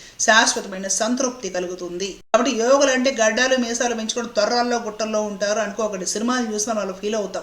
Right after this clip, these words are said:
యోగులు అంటే జీవితాన్ని ఎలా గడపాలో,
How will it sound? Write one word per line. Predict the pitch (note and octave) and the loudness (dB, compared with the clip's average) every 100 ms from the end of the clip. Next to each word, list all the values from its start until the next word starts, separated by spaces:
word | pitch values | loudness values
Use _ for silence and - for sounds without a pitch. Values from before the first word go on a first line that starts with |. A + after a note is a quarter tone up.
| G#3 | 4
యోగులు | A#3 C4+ C4+ B3 | 8 8 6 2
అంటే | A#3+ B3+ | 2 0
జీవితాన్ని | G#3 B3 B3+ B3 G#3+ | -2 -4 -2 -2 2
ఎలా | G#3 A#3+ C4 A3+ G3+ | 4 6 6 4 0
గడపాలో, | G#3+ A#3+ C4+ B3+ G3+ | 0 2 4 4 2